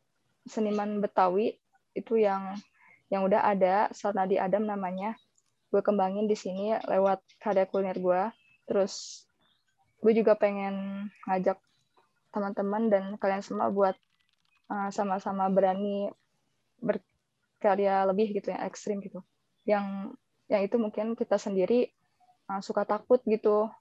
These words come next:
karena banyak kontro-, kontroversinya mungkin dari karya-karya yang kita buat gitu. Udah,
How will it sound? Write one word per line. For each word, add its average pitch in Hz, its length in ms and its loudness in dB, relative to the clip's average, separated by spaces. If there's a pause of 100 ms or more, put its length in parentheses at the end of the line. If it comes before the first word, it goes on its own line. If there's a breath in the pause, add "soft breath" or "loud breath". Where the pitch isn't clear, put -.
karena 233 420 2 (180)
banyak 202 400 2 (240)
kontro-, 214 400 -2
kontroversinya 214 720 4
mungkin 208 400 -2
dari 185 240 2
karya-karya 185 480 0
yang 190 60 -12
kita - 180 -6
buat 190 260 -2 (600)
gitu. 185 240 -2 (340)
Udah, 226 220 -4